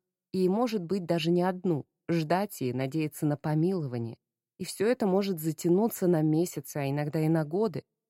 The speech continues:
Вот как здорово можно уворачиваться от справедливого наказания. А может быть, наоборот, таким образом ожидание скорой казни, уже давно ушедшей от мучительных средневековых пыток, само превращается в ужасную пытку и дополнительную казнь.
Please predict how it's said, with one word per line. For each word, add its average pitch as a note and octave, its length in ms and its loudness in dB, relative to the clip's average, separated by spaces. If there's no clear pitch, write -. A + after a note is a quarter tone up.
Вот G#3 240 2
как G#3 180 -2
здорово A#3+ 420 2
можно G#3+ 320 0
уворачиваться F#3 720 0
от D#3 100 -2
справедливого F#3 720 0
наказания. G#3 640 -2
А F#3+ 80 0
может G#3 300 0
быть, G#3 200 -4
наоборот, G3 600 0
таким D#3+ 320 6
образом E3+ 380 2
ожидание E3 540 2
скорой F3+ 500 0
казни, F#3 500 0
уже D3+ 200 -2
давно D#3 340 0
ушедшей - 640 -4
от - 120 -8
мучительных D#3 640 -4
средневековых D#3 880 -2
пыток, A3+ 300 -4
само A#3+ 420 2
превращается C#3+ 800 -4
в C#3+ 80 -4
ужасную D3+ 520 0
пытку - 420 -4
и D3+ 80 0
дополнительную D3+ 920 0
казнь. D3 440 -8